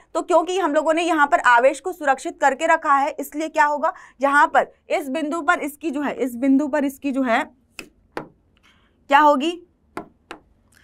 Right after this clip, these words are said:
इस बिंदु पर कुछ ना कुछ ऊर्जा होगी। क्या होगी, कुछ ना कुछ ऊर्जा होगी। तो यहाँ पर इस ए बिंदु पर जो ऊर्जा है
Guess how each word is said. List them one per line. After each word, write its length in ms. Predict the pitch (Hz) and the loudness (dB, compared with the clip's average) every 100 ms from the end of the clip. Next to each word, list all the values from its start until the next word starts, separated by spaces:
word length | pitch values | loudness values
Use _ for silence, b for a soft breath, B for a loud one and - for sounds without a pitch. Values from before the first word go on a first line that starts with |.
| b b b - | b b b 0
इस 140 | 311 | 0
बिंदु 280 | 254 330 339 | 2 4 4
पर 160 | 302 339 | 4 2
कुछ 220 | 349 320 | 2 4
ना 100 | 339 | 4
कुछ 200 | 349 370 - | 4 0 4
ऊर्जा 320 | 262 247 294 | 4 6 6
होगी। 360 | 330 330 294 320 | 6 6 4 0
क्या 180 | 277 269 | 4 4
होगी, 320 | 302 294 349 | 6 4 0
कुछ 220 | - 277 | -4 0
ना 100 | 302 | 0
कुछ 200 | 311 359 - | 2 -2 2
ऊर्जा 280 | 247 233 | 2 6
होगी। 320 | 302 311 285 330 | 4 4 2 -2
तो 140 | 294 | -2
यहाँ 260 | 269 247 277 | 0 0 0
पर 140 | 294 294 | 0 -4
इस 220 | 285 - | -6 -2
ए 120 | 254 269 | 0 2
बिंदु 280 | 294 285 302 | 2 0 2
पर 160 | 320 | 0
जो 140 | 269 311 | 0 -2
ऊर्जा 320 | 254 233 277 | -2 2 2
है 200 | 285 294 | 2 0